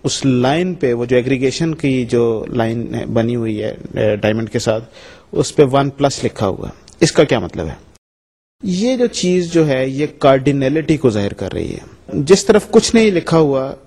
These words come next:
اس کا مطلب ہے کہ اس طرف اس آبجیکٹ کا ایک انسٹنس ہوگا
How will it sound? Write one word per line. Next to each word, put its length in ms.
اس 140
کا 100
مطلب 280
ہے 220
کہ 260
اس 200
طرف 400
اس 380
آبجیکٹ 520
کا 160
ایک 300
انسٹنس 560
ہوگا 300